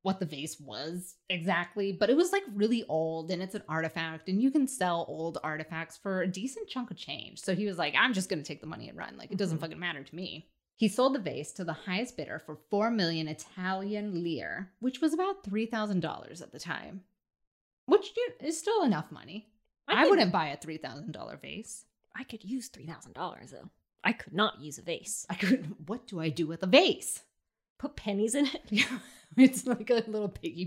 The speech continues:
Speaker 1: bank. <laughs> The new owner was a pharmacist who loved a good deal. <laughs> But three months later, the pharmacist mysteriously became sick and died. And the pharmacist family sold the vase, because they also liked money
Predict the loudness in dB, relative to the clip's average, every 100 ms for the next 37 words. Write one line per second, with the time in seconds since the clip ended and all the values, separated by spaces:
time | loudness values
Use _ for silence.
0 | -6 -10 -10 -10 -10 -10 -10 -14 -14 -20
1 | -20 _ _ _ 2 6 8 6 4 -2
2 | -2 -2 -6 -8 -8 -8 -8 -10 -10 -2
3 | 6 6 6 -6 -10 -4 6 10 10 8
4 | -2 -4 -4 0 0 0 -4 -8 -4 -2
5 | -2 -4 -8 -8 _ _ _ 4 4 4
6 | -2 0 0 0 -4 -4 -6 -8 -8 0
7 | 0 0 -2 -2 -4 _ -10 -6 -6 -6
8 | -8 -4 -4 -4 -4 -2 -2 0 2 2
9 | 6 6 4 0 -4 -16 _ _ _ _
10 | _ _ -2 0 2 2 2 0 -6 -8
11 | -8 -6 -6 -4 4 6 6 2 0 -2
12 | -4 -8 -6 -2 2 4 4 2 -4 -6
13 | -8 -10 -10 -10 -14